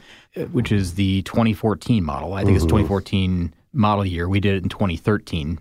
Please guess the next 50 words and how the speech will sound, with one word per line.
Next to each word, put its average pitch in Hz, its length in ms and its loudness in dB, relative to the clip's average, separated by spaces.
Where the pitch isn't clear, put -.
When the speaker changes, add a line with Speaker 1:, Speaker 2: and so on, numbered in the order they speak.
Speaker 1:
uh, 85 240 -4
you 95 100 -2
know, 85 100 -4
just - 260 -4
ahead 101 200 0
of 98 80 0
time. 87 340 -4
And, 117 360 2
uh, 123 60 4
and 123 200 2
that's 175 140 2
kind 190 160 2
of 139 320 0
something 180 300 2
similar 180 380 2
to 147 60 4
what 139 140 4
we're 127 80 4
doing 117 240 4
now, 139 280 4
only, 110 480 4
uh, 107 160 2
now 117 300 0
we're 131 120 2
gonna 131 140 4
be 110 120 2
talking 117 280 2
about 107 280 2
a 101 200 0
completely 113 680 0
different 110 320 0
animal, 107 320 0
right? 92 220 0
This 123 180 -2
is 104 140 0
something 117 320 2
that 107 180 0
people 190 240 4
have 120 100 4
been, 131 320 4
uh, 120 280 2
been 113 280 4
talking 170 380 2
about 131 260 4
really, 160 340 4
I 143 60 2
mean, 156 140 6
if 98 120 -4
you 165 100 2
wanna 175 300 4